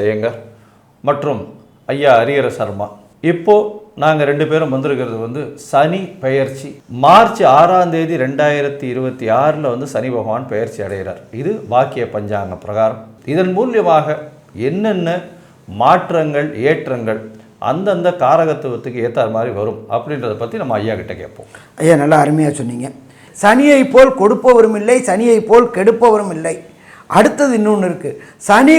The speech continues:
Speaker 2: கொடுப்பதை யாராலும் தடுக்க முடியாது, சனி கெடுப்பதை யாராலும் தடுக்க முடியாது.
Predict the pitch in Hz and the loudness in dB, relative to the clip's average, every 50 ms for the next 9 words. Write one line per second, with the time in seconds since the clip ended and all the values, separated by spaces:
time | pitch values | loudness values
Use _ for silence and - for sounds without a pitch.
0 | - - 233 240 277 - - 269 262 262 247 202 180 185 214 233 247 247 254 254 | 6 6 6 6 6 6 6 6 8 8 6 6 6 6 8 8 8 8 8 6
1 | 247 196 208 202 208 226 226 233 226 214 208 190 208 208 208 208 220 277 247 - | 2 2 0 2 2 2 2 2 0 0 0 2 4 4 4 4 2 0 -2 2
2 | 208 196 226 269 294 277 262 226 226 254 - - 254 254 247 247 226 202 202 202 | 2 4 4 4 4 4 2 0 0 0 2 2 0 2 2 4 4 4 6 4
3 | 196 196 202 208 196 190 180 185 170 - 147 - 135 123 139 143 139 127 - - | 4 2 0 -2 -2 -4 -4 -4 -6 -8 -10 -10 -10 -6 -4 -4 -4 -4 -6 -10